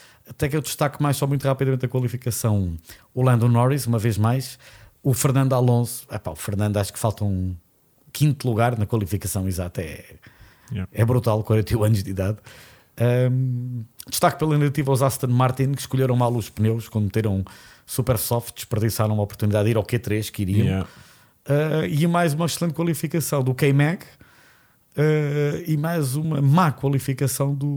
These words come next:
Speaker 1: Mick Schumacher, ah, que acho que se perdeu o lugar à Fórmula um, na minha opinião, é, é totalmente justo.
Speaker 2: Porque é muito inconstante ainda, não é?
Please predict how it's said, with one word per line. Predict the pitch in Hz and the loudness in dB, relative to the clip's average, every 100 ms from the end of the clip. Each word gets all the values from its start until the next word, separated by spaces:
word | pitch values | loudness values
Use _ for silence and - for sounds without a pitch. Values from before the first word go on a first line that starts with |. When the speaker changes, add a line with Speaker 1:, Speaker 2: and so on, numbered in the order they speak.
| 139 | 0
Speaker 1:
Mick | 143 143 | 0 -2
Schumacher, | - 139 143 139 143 151 - - _ _ _ _ _ | -6 -2 -2 -2 -6 -8 -14 -20 _ _ _ _ _
ah, | 135 127 127 113 - - - 123 | -2 0 -2 -4 -6 -8 -10 -12
que | - 123 | -2 -2
acho | 104 - | -2 -4
que | - | -6
se | |
perdeu | - 101 104 | -2 0 2
o | |
lugar | 104 107 | 2 2
à | 101 | 0
Fórmula | 117 107 113 113 | 0 2 2 2
um, | 117 120 | 0 0
na | 110 | 0
minha | 101 | -2
opinião, | - 92 92 | -4 -6 -6
é, | 90 85 - 98 98 110 127 - | -6 -10 -14 -14 -16 -18 -20 -12
é | 123 | -10
totalmente | 98 - 90 90 85 101 | -8 -6 -4 -4 -6 -6
justo. | 98 - - _ _ _ _ _ | -6 -8 -20 _ _ _ _ _
Speaker 2:
Porque | - - | -6 0
é | |
muito | 113 110 117 | 0 0 -2
inconstante | 107 104 - 98 95 | -2 -2 -2 -4 -2
ainda, | 90 87 | -4 -2
não | 85 | -4
é? | 87 | -6